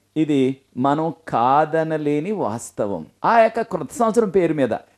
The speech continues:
క్రొత్త సంవత్సరం ఎప్పుడైతే ప్రారంభమవుతుందో, ఆ డిసెంబర్ ముప్పై ఒకటో తారీఖున అనేక చోట్ల, ఈవెన్ చిన్న గ్రామాల్లో కూడా ఏంటి, బిర్యానీ పాయింట్లని వెలిసిపోతున్నాయి. అక్కడ బిర్యానీ అమ్ముతున్నారు, ఏదో చికెన్ బిర్యానీ, మటన్ బిర్యానీ అమ్ముతున్నారు. దానితో పాటు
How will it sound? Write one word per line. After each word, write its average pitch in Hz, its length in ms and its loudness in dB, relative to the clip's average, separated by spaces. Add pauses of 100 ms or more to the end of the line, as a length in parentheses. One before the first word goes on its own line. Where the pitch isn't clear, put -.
(120)
క్రొత్త 135 200 -2
సంవత్సరం 165 260 -4
ఎప్పుడైతే 147 320 0
ప్రారంభమవుతుందో, 123 840 0 (220)
ఆ 123 60 -2
డిసెంబర్ 131 380 -2
ముప్పై 120 400 0
ఒకటో 117 220 0
తారీఖున 104 480 -4 (340)
అనేక 214 320 2 (100)
చోట్ల, 214 180 2
ఈవెన్ 196 320 -2 (100)
చిన్న 180 120 -2
గ్రామాల్లో 208 480 0
కూడా 196 200 -2
ఏంటి, 180 440 0 (180)
బిర్యానీ 220 420 6
పాయింట్లని 190 400 0
వెలిసిపోతున్నాయి. 131 640 -2 (640)
అక్కడ 220 160 2
బిర్యానీ 202 340 2
అమ్ముతున్నారు, 165 380 0
ఏదో 147 140 2
చికెన్ 151 300 -6
బిర్యానీ, 147 280 2
మటన్ 156 220 -4
బిర్యానీ 143 300 0
అమ్ముతున్నారు. 123 460 -2 (420)
దానితో 190 360 2
పాటు 190 500 2